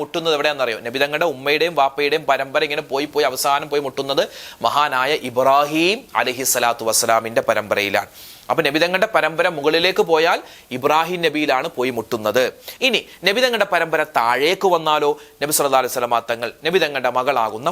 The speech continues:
ഫാത്തിമ ബീവി, ഫാത്തിമ ബീവിക്ക് രണ്ട് മക്കളുണ്ട് പ്രധാനപ്പെട്ട,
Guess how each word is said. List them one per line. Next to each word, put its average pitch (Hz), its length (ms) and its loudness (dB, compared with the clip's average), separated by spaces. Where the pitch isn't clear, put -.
ഫാത്തിമ 113 480 0
ബീവി, 98 200 -6
ഫാത്തിമ 156 460 0
ബീവിക്ക് 131 280 -4
രണ്ട് 131 180 0
മക്കളുണ്ട് 120 420 -2
പ്രധാനപ്പെട്ട, 120 420 0